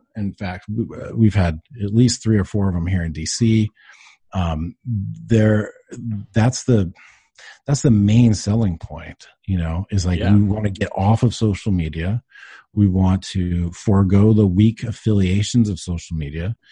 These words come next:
Speaker 1: and forge the strong bonds of personal connection.
Speaker 2: Yes.
Speaker 1: And you can't do that. Um, you know, this medium with Zoom is, like, a step up from, like, text messaging and, and Twitter.
Speaker 2: Yeah.
Speaker 1: Um, but, but then meeting in person, uh, obviously is,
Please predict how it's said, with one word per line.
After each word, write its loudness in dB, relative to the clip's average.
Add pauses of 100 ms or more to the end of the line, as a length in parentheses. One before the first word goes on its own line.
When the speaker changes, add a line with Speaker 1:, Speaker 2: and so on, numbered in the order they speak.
(260)
Speaker 1:
and 2
forge 2
the 0
strong -2
bonds 0
of -4
personal -4
connection. -6 (320)
Speaker 2:
Yes. -8
Speaker 1:
And -2
you 2
can't -2
do 4
that. -2
Um, -4 (400)
you 2
know, 2
this 2
medium 4
with 4
Zoom 4
is, 2
like, 0
a 2
step -2
up -2
from, 0
like, 0
text -6
messaging 2
and, 0
and -2
Twitter. 2 (320)
Speaker 2:
Yeah. 2
Speaker 1:
Um, 0
but, 0
but 2
then 4
meeting 4
in 4
person, 0
uh, -2
obviously -4
is, -4